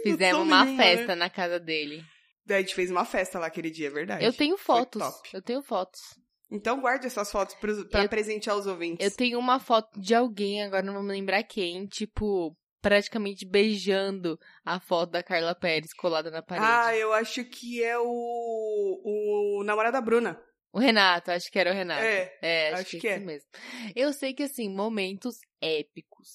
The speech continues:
Speaker 1: Momentos
Speaker 2: Sim,
Speaker 1: épicos que
Speaker 2: esses e muitos outros, alguns que a gente não pode revelar aqui.
Speaker 1: É, não, alguns envolvem invasão de propriedade privada.
Speaker 2: Exatamente.
Speaker 1: Melhor, melhor não, né?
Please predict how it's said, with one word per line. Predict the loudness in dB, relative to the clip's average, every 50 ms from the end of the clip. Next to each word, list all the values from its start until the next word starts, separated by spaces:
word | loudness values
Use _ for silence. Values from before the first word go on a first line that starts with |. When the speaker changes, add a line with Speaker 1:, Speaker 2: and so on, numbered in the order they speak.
| -20 -20 _ _ _
Speaker 1:
Momentos | -20 -18 -18 -18 -20 -20 -20 -16 -14 -8 -6
Speaker 2:
Sim, | -4 -4 -4 -4 -6 -8
Speaker 1:
épicos | -10 _ -20 -20 -20 -20 -20 -18 -10
que | -4
Speaker 2:
esses | 0 0 0 0 -2 -6 -6 -4
e | -4 -4
muitos | -2 -2 -2 -4 -6 -8 -4 -2
outros, | -2 -2 -2 -2 -4 -6 -2 -4
alguns | -4 -4 -2 -2 -2 -2 -2 -4 -6
que | -6 -6
a | -6
gente | -6 -6 -8 -8 -8
não | -8 -8
pode | -6 -8 -8 -8 -8
revelar | -12 -10 -10 -10 -10 -12
aqui. | -14 -16 -16 -12
Speaker 1:
É, | -10 -8 -8 -8 -8 -10 -12 -12 -12 -10
não, | -6 -4 -2 0
alguns | 0 -2 -2 -4 -6 -6 -6
envolvem | -6 0 4 4 4 4 2 -2
invasão | -2 -4 -6 -4 -4 -4 -4 -2 -2 -4
de | -6 -6
propriedade | _ -4 -4 -4 -2 -4 -6 -4 -4 -6 -6 -10
privada. | _ -16 -16 -14 -10 -6 -6 -4 -4 -4 -4 -6 -8 -8 -10 -10 -12 -14 -18 _ _ _ _ _ _ _ _ _ _ _ -16
Speaker 2:
Exatamente. | -14 -12 -8 -8 -8 -8 -6 -8 -6 -6 -6 -4
Speaker 1:
Melhor, | -2 -2 -2 -2
melhor | -4 -6 -2 -2 -2 -2
não, | -2 -4 -6 -8
né? | -8 -10 -10 -10 -12